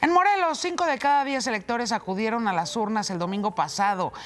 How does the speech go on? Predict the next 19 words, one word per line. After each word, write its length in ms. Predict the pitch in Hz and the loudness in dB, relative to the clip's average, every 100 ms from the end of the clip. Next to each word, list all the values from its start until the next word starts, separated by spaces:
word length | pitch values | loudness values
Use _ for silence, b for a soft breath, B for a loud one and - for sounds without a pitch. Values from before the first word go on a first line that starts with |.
| B B | B B
En 120 | - | -2
el 80 | 233 | 0
estado 320 | 240 294 294 | 0 0 0
se 140 | 285 254 | 0 -2
logró 380 | 226 214 240 | 0 0 0
instalar 400 | 254 233 202 202 | -2 -2 -2 0
el 100 | 208 | -2
cien 320 | 185 - 294 269 | -4 -2 -2 -2
por 160 | 254 | -4
ciento 320 | - 226 220 | -2 -4 -2
de 80 | 220 | -2
las 160 | 185 180 | -2 0
más 160 | 202 | -2
de 80 | 202 | -2
dos 160 | 180 170 | -4 -4
mil 180 | 202 202 | -4 -2
cuatrocientas 640 | 208 190 170 190 180 196 | -2 -2 -4 -4 -4 -6
casillas 440 | - 131 185 185 | -6 -4 -4 -4
programadas. 760 | - 165 135 131 208 294 233 - | -2 -4 0 0 2 2 0 -4